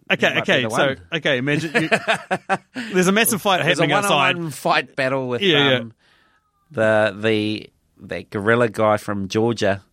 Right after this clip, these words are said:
Speaker 1: Yeah, you, you've
Speaker 2: And
Speaker 1: found
Speaker 2: he,
Speaker 1: a,
Speaker 2: he
Speaker 1: you've, <laughs> you've found a closet inside a janitor's closet, a, you know, a cupboard inside a janitor's closet, which you've climbed into, or a rubbish bin.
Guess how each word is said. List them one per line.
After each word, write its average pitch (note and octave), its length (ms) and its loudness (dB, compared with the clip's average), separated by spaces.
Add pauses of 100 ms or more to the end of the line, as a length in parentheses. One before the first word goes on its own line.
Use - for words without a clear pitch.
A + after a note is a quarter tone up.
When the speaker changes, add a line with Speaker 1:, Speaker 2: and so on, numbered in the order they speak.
(100)
Speaker 1:
Yeah, D#3 200 0 (200)
you, F3+ 160 2
you've G3 340 0
Speaker 2:
And - 60 -14
Speaker 1:
found G#3+ 240 2
Speaker 2:
he, F#3 60 4
Speaker 1:
a, E3 100 4
Speaker 2:
he C#3+ 80 2
Speaker 1:
you've, F3+ 220 0
<laughs> D3+ 200 0
you've G3+ 220 2
found G#3+ 240 2
a F3 40 0
closet F3 380 2
inside D3+ 320 2
a D3 60 4
janitor's D#3 420 0
closet, B2 380 2 (220)
a, E3 200 0
you F3 100 -2
know, G3 120 2
a E3+ 60 2
cupboard G#3 260 2
inside G3 280 4
a F3+ 60 2
janitor's F#3 400 2
closet, E3 300 2
which D#3+ 160 2
you've E3+ 100 0
climbed F3 340 2
into, E3 420 4 (220)
or F#3 160 4
a F3+ 60 4
rubbish E3+ 380 2
bin. C3+ 380 2